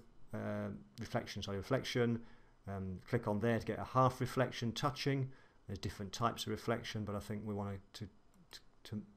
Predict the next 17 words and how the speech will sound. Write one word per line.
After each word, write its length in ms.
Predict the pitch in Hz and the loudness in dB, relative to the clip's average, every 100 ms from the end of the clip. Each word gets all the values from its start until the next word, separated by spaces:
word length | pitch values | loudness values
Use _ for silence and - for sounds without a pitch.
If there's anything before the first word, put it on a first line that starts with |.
| - | -2
mimic 300 | 113 117 110 | 2 4 2
the 80 | 107 | 2
one 180 | 107 104 | 2 2
above. 400 | 101 120 120 - - - - | 6 8 6 2 -12 -16 -8
We 100 | 104 | -4
select 440 | - 104 104 101 - | -2 0 0 0 4
that. 400 | 131 127 - - - - - | 6 6 2 -4 -8 -18 -4
We 120 | 104 | 2
also 300 | 113 117 117 | 4 4 2
will 140 | 110 104 | 4 4
want 180 | 107 101 | 2 0
to 80 | 95 | -4
select 580 | 113 104 107 - - - - - - 104 | -2 2 0 0 -8 -10 -16 -20 -10 -4
a, 580 | 98 98 98 98 95 92 - - - - | -2 0 -2 -2 -4 -6 -14 -20 -20 -12
um, 520 | 95 98 98 98 90 - - _ - _ _ - - | -10 -8 -8 -6 -8 -10 -20 _ -20 _ _ -6 -4
a 80 | 113 | 2
bevel. 480 | 123 123 131 131 | 6 6 8 6